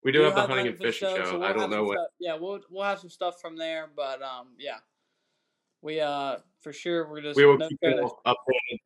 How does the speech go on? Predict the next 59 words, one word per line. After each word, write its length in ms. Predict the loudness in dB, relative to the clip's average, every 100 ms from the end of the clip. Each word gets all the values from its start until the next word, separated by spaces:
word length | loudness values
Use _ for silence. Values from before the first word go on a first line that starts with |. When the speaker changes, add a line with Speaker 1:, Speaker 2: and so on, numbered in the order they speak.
| _
Speaker 1:
through 240 | 2 4 2 _ _ _ _ -8
social 200 | -8 -4
media 280 | -2 -2
accounts 560 | -4 -6 -8 -8 -10 -14
on 240 | -6 -4 -2
Speaker 2:
Yep. 160 | -4 -6 _ _ _ _ -2
Speaker 1:
the 60 |
show. 500 | 0 4 4 4 0 -6 0
Speaker 2:
Oh, 240 | 4 6
yeah. 260 | 4 -2 -6 _ -12
Speaker 1:
So. 160 | -12 -12 _ _ _ -10
Speaker 2:
Yeah, 120 | 0
there'll 160 | 2
be 100 | 2 0
po-, 160 | -4
there'll 160 | -2 -2
be 100 | -2
still 240 | -4 -6 -6
stuff 240 | -4 -4
up 140 | -6
on 160 | -6 -6
the, 180 | -6 -4
uh, 260 | -4 -4 -6
on 120 | -10
the 60 | -4
website 460 | -4 -4 -6 -6
and 100 | -6
that, 160 | -10 -12 -10
all 180 | -6
that 140 | -6 -8
good 160 | -12 -12
jazz. 360 | -10 -10 -12
But, 300 | _ -6 -4
uh, 240 | -6 -8 -10 _ _ _ _
yeah, 200 | -6 -4 -6 _ _ _ -6
no 80 | -4
show 160 | -2
next 180 | -2 -2
week. 240 | -2 -2 -6 -20 -12
And, 280 | -6 -4 -2
uh, 260 | -2 -2 -6
man, 280 | -10 -8 -8 -8
I'm 280 | -8 -6
going, 220 | -2 -2 0
I'm 140 | -2
gonna 140 | -4 -2
go 80 | 0
to 60 |
Florida 360 | 0 2 2 4
while 200 | 4 2
y'all 200 | 2 2
are 20 |
back 260 | 0 -2 -4
here 120 | -8
in 80 | -10
this 120 | -10
cold 220 | -12 -10 -8
weather, 240 | -8 -10
so 440 | -12 -8 -8 -10